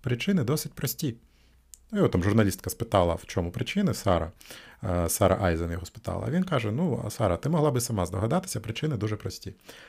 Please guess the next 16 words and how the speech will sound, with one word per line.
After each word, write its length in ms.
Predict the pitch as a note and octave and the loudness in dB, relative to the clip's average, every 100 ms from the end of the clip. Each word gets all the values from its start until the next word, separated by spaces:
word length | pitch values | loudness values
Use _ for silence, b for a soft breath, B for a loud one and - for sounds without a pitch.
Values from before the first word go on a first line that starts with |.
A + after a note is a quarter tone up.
| B B | B B
"Да", 360 | G#2 B2+ G2 D#2 _ | 6 6 6 2 _
каже 280 | - D#2 D#2+ | -2 -2 -2
він, 220 | D2+ D2+ - _ _ _ | -4 -8 -16 _ _ _
звичайно. 640 | G2+ A2+ A2+ A#2 E2+ D#2+ - B B B B B G2+ | -2 -2 2 4 4 -2 -12 B B B B B -4
Взуттєві 320 | A2+ F3+ E3+ | 2 4 4
фабрики 480 | - G3+ F3 - G2 | 6 6 6 4 2
у 60 | |
В'єтнамі 540 | E2+ G#2+ - E2+ D2+ D#2 | 4 2 4 2 2 0
були 240 | A#2+ F#3+ | 2 2
змушені 420 | A2+ D3+ - G#2 | 2 0 0 -2
закритися 560 | F2+ A2 F3 F2+ F2 - | 0 0 0 -2 -4 -6
під 140 | F2 | -4
час 160 | F2 F2+ | -4 -4
пандемії 420 | F#2 D#2+ E2+ D#2+ | -6 -6 -4 -4
ковід 260 | F#2 E2 D#2 | -4 -6 -4
дев'ятнадцять. 640 | E2+ E2+ F2+ - - | -8 -8 -10 -12 -14